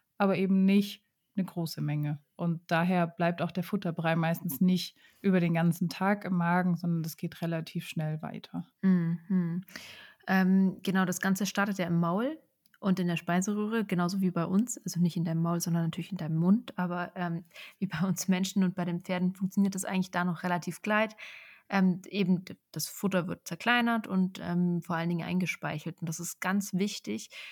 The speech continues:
Speaker 2: dieses Einspeicheln. Ähm, vor allen Dingen enthält der Speichel Enzyme. Das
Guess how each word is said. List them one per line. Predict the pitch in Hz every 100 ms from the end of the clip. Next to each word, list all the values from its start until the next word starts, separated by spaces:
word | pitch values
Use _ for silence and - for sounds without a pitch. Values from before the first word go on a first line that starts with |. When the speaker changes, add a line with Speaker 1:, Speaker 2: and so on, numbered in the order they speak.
| - -
Speaker 2:
dieses | 170 165 -
Einspeicheln. | 175 180 - - 160 156 170 160
Ähm, | 170 180 180 - - - _
vor | 196
allen | 202
Dingen | 214 196
enthält | 185 185 175
der | 170
Speichel | - 170 160 151
Enzyme. | 160 - 247 240
Das | 202